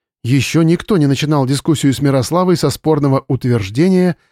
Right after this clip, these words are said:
что она никто. «И я тебе тоже. В том смысле, что нас не связывают условности и трудовой договор. Я даже не числюсь в штате вашей чудесной школы,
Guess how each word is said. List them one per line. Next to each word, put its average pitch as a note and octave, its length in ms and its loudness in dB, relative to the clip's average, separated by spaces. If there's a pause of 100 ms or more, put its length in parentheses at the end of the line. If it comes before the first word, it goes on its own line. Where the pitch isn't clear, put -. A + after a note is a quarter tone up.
(160)
что - 300 -2
она A2+ 220 0
никто. B2+ 580 -2 (800)
«И D3+ 80 2
я B2+ 340 2
тебе C3+ 280 0
тоже. G2+ 560 -2 (560)
В - 80 -8
том E3 180 2
смысле, E3+ 380 0
что D#3 180 0
нас E3 220 0
не D3+ 100 2
связывают D#3+ 560 2
условности C#3+ 760 0
и B2 180 -4
трудовой C3 460 2
договор. C#3+ 580 -2 (540)
Я B2+ 160 2
даже B2 280 0
не A#2+ 140 2
числюсь B2+ 500 0
в - 80 -18
штате C#3 280 0
вашей C3+ 300 -2
чудесной D3 460 0
школы, A2 500 -4